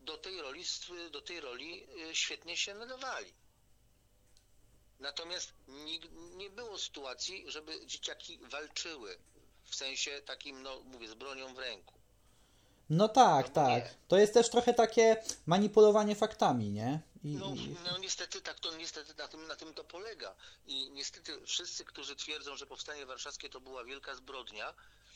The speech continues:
Speaker 1: to są właśnie ci kanapowi historycy, którzy nie biorą pod uwagę pewne, pod uwagę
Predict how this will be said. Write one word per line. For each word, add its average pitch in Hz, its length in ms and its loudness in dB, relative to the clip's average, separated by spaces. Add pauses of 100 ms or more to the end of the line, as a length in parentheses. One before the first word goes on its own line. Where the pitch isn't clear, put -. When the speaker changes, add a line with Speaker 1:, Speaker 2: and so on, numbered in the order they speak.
(380)
Speaker 1:
to 151 100 -12
są 160 180 -12
właśnie 156 280 -8
ci - 140 -4
kanapowi 151 480 -10
historycy, 139 560 -10
którzy 175 300 -14
nie 175 120 -14
biorą 147 240 -10
pod 160 160 -16
uwagę 139 320 -12
pewne, 170 260 -14 (260)
pod 160 120 -14
uwagę 143 300 -12